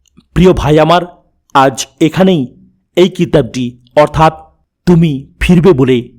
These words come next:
সমাপ্ত হলো। আসুন আমরা দুনিয়ার মোহ ছেড়ে আল্লাহর পথে পাড়ি দিই, ফিরে আসি দুনিয়ার অন্ধকার থেকে। আমাদের উদ্দেশ্য হোক কেবল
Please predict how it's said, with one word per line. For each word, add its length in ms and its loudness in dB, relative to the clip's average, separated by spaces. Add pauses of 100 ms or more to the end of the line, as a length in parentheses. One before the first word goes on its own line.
(360)
সমাপ্ত 460 -2
হলো। 420 -2 (300)
আসুন 460 -2 (180)
আমরা 300 2 (300)
দুনিয়ার 440 2
মোহ 200 0
ছেড়ে 420 0 (280)
আল্লাহর 280 0
পথে 280 -2
পাড়ি 280 -2
দিই, 360 -8 (400)
ফিরে 220 2
আসি 420 -2 (260)
দুনিয়ার 400 0
অন্ধকার 580 -2
থেকে। 360 -6 (600)
আমাদের 340 0
উদ্দেশ্য 500 -2
হোক 380 -2 (360)
কেবল 360 0